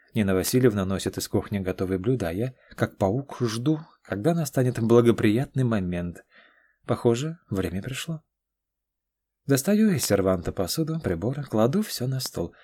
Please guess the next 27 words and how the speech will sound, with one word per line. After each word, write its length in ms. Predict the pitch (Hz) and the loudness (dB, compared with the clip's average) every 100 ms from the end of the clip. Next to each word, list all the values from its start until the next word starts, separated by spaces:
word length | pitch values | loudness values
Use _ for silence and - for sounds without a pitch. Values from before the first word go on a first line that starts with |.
| - | -8
Подхожу 400 | 127 - 185 220 | -6 -2 2 2
к 120 | - | 2
Нине 260 | 117 147 143 | -2 -2 -4
Васильевне, 640 | 123 123 95 95 101 110 | -8 -6 -4 -2 0 0
беру 260 | 110 117 120 | 4 6 6
женщину 420 | 110 104 101 107 | 4 2 0 -2
под 140 | 107 | -2
локоток 560 | 107 120 156 - 214 - | -2 -2 -4 -4 -4 2
и 80 | 196 | 2
веду 360 | 147 123 104 | 2 0 0
к 60 | 95 | -4
стулу. 480 | - - 82 - - _ _ _ _ _ _ _ | -6 -4 -6 -8 -14 _ _ _ _ _ _ _
"Садитесь, 400 | - 214 247 190 | -2 2 2 -2
пожалуйста". 580 | - 87 85 82 - - _ _ | -6 -6 -6 -8 -12 -16 _ _
Специально 720 | - 185 - 143 165 170 160 | -4 -4 0 0 0 -2 -2
громко 400 | 120 104 127 165 | 2 2 4 2
говорю 340 | 139 127 123 | 2 2 2
я. 300 | 120 87 - - - _ _ _ | 0 -4 -8 -12 -20 _ _ _
Женщина 480 | - 101 98 104 117 | -2 2 2 2 0
брыкается, 560 | 127 104 - 117 139 113 | 2 2 0 -4 -2 -2
но 200 | 101 98 | 0 -2
к 220 | - - | -6 -10
столу 380 | - 101 90 90 | -6 -2 0 -2
идёт 280 | 87 131 - | -2 -4 -6
и 60 | |
даже 320 | 78 82 92 | -6 -6 -8
садится. 640 | 95 - 107 131 - - - | -10 -12 -10 -10 -10 -12 -16